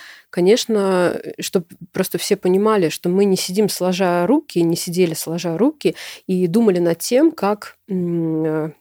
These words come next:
общаться с командой, как там быть ближе, как им показать, э, что мы вообще есть. Потому что очень многие футболисты, и мне, кстати,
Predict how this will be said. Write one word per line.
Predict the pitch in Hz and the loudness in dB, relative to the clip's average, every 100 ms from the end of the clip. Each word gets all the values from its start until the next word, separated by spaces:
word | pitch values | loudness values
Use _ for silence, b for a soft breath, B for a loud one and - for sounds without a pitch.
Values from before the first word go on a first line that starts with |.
| _ _ _ _ _ - | _ _ _ _ _ -6
общаться | 202 - - 185 - | -4 -2 -4 -4 -6
с | |
командой, | - 185 202 240 233 208 208 | -6 0 2 2 2 0 0
как | 196 175 - | -2 -8 -8
там | - 170 | -8 -8
быть | 165 170 185 - | -6 -6 -6 -6
ближе, | 180 214 226 202 | -2 0 -2 -4
как | 165 - | -6 -6
им | 170 | -6
показать, | 170 170 175 196 214 - | -4 -4 0 2 2 -2
э, | - 175 170 | -2 0 0
что | 165 - 180 | -2 -4 -2
мы | 180 | 0
вообще | 180 165 - 180 | 0 -2 -2 0
есть. | 175 - - | 0 -2 -12
Потому | - 156 165 | -12 -6 -4
что | 170 - 180 B B B B | -2 -4 -4 B B B B
очень | 185 - | -4 2
многие | 190 196 170 | 4 4 2
футболисты, | - 170 165 190 277 - | -6 -4 -2 0 0 0
и | |
мне, | 180 190 | 2 2
кстати, | 202 - 185 175 | 2 -2 -6 -6